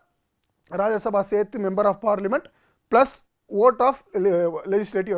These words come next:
assembly, மாநில சட்டமன்றங்களுடைய வாக்கு. மாநில சட்டமன்றங்களுடைய வாக்கை நம்ம எப்படி கால்குலேட் பண்ணோம்?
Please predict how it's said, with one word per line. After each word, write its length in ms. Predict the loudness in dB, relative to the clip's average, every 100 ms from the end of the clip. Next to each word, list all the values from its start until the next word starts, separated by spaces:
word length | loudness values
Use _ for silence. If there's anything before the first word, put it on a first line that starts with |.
| -6
assembly, 220 | -8 -6
மாநில 360 | -2 0 0 -2 -4
சட்டமன்றங்களுடைய 680 | -4 -4 -4 -4 -4 -4
வாக்கு. 300 | -4 -6 -10 _ _ _ _ _
மாநில 320 | -4 -2 0
சட்டமன்றங்களுடைய 720 | -2 -2 -4 -4 -4 -2 0 4
வாக்கை 300 | 4 2 -2
நம்ம 140 | -4
எப்படி 280 | -6 -2 0
கால்குலேட் 380 | 0 -2 -4 -6
பண்ணோம்? 300 | -4 -6